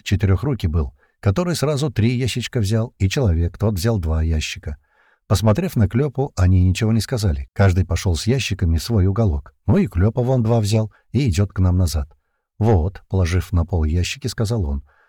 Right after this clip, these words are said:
"Ну и здоровый этот четырехрукий, я ему по шею, ручища огромные". Клепа с уважением покачал головой. "Ну и что это?" — спросил Котлета, когда оба ящичка открыли. "Походу, местная аптечка", —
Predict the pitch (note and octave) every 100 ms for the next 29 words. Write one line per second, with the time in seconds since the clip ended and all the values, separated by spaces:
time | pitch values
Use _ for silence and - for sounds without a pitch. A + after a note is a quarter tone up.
0 | _ F2+ F#2 E2 D2 G2 B2 C#3+ C#3 B2
1 | A2 - B2+ A2 G#2 D2+ - - F#2 A2+
2 | B2 G#2+ - - - D#2 C2+ - _ _
3 | C#3+ D#3 - - - C#3 B2+ B2 F2+ D2
4 | C#2 - _ _ _ - F2+ F2+ F#2 -
5 | D#2+ D#2+ F#2 D#2+ - F#2+ F#2 D#2 F2+ E2+
6 | C2+ B1 _ _ _ _ E3 F3+ G#2 -
7 | D#2 D2+ - A#2+ A#2+ - - A2+ A#2 G#2+
8 | A2 A2+ G2+ A2 C#3 C#3+ D#3+ D3+ C3+ F#2+
9 | G2+ - F2+ F2+ E2+ - D2+ C2+ - _
10 | _ _ _ _ G2 F#2+ A#2+ C#3+ E3+ F3
11 | D3 G2+ G#2+ - C3+ D3 - E2+ - A#2+
12 | C3+